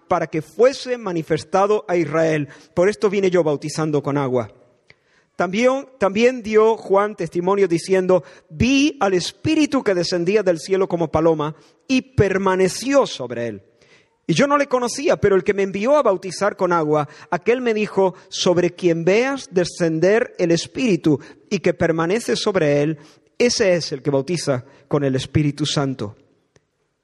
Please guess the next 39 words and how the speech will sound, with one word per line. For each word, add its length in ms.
Y 100
yo 180
le 100
vi, 300
y 100
he 80
dado 240
testimonio 1080
de 100
que 240
este 640
es 180
el 160
Hijo 240
de 100
Dios. 480
El 100
siguiente 320
día 180
otra 160
vez 180
estaba 280
Juan 320
y 60
dos 140
de 120
sus 160
discípulos, 640
y 80
mirando 640
a 80
Jesús 460
que 160
andaba 360
por 160
allí, 280
dijo: 400
"He 160
aquí 480